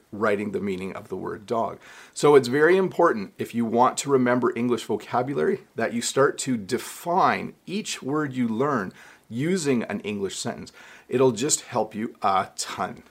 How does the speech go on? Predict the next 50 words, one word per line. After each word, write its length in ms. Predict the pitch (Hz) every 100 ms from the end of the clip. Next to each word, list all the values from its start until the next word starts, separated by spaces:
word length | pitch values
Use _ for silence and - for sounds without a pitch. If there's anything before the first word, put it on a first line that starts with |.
| _
Now, 240 | 117 123 123
I 60 |
know 220 | 131 160
earlier 480 | 123 151 139 117 104
I 100 | 101
said 300 | 92 120 120
that 100 | 104
you 140 | 113 117
should 260 | 110 92
practice 480 | - 143 156 139 117
the 120 | 120
word 300 | 113 135 107
on 200 | 95 98
multiple 480 | 110 117 - 104 85
days, 420 | 87 117 78 - - - - -
but 200 | 107 107
this 200 | 120 123
next 300 | 147 160 135
idea 400 | 110 101 104 104
involves 520 | 104 107 104 98 -
having 420 | - 131 127 117
a 100 | 104
word 340 | 107 190 233
of 140 | 220 151
the 100 | 160
day 460 | 117 110 110 87 - - _
or 240 | 117 117 117
a 100 | 107
word 260 | 107 143
of 120 | 143 110
the 160 | 113
hour 320 | 139 143 123
or 180 | 139 147
a 80 | 131
word 340 | 117 135 131 -
of 200 | 104 92
the 60 |
morning. 400 | 92 110 110 78 _ - - - _
When 240 | 113 139 143
you 140 | 131
do 200 | 123 127
this, 360 | 127 185 - 135
what 200 | 120 113
you 120 | 110
do 200 | 117 113
is 200 | 110 104
you 100 | 120
choose 460 | - 196 233 240
a 40 | 202
word 440 | 135 139 92 -